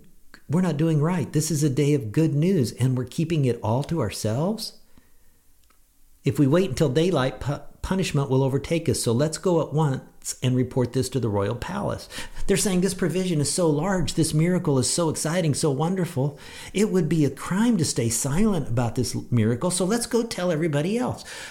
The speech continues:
People are eating dove's dung when they could be feasting on this incredible provision."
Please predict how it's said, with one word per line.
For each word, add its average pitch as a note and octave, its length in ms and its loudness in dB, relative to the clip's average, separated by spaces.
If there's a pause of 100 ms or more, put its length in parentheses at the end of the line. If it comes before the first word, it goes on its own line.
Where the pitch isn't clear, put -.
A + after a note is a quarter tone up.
(120)
People C4+ 360 2
are D#3+ 280 0
eating D#3 440 2
dove's A3 340 0
dung D#3+ 420 0
when D3+ 180 2
they D3+ 100 0
could D3 240 0
be B2+ 120 4
feasting D#3+ 800 -2
on D#3 220 2
this D3+ 180 0
incredible F3+ 640 0
provision." D#3+ 680 0